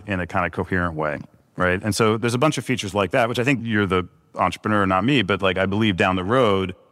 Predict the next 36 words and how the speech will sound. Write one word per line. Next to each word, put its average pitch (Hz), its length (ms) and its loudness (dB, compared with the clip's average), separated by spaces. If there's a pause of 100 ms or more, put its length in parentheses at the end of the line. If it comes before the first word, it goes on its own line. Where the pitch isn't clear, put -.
(120)
those 98 180 0
features 90 440 -2
will 85 100 -4
become 87 300 -2
more 82 160 0
salient. 85 600 -2
In 95 80 -4
the 87 60 -2
beginning, 90 500 0
it 92 140 -2
will 90 160 -2
be 87 100 -2
kind 87 200 -4
of 80 80 -6
a 80 40 -6
more 82 340 -2 (360)
controlled 90 560 2
Web 82 200 0
two 104 200 -2
kind 87 200 -2
of 80 60 -4
experience 80 640 -4
to - 80 -6
kind 85 160 -2
of 80 100 -4
figure 85 360 0
out 80 300 2 (580)
the 85 160 0 (180)
group 92 220 0
dynamics 80 680 -2
and 82 460 -4
all 85 160 2
the 82 100 0
other 78 160 0
things 80 240 -6
that 82 140 -8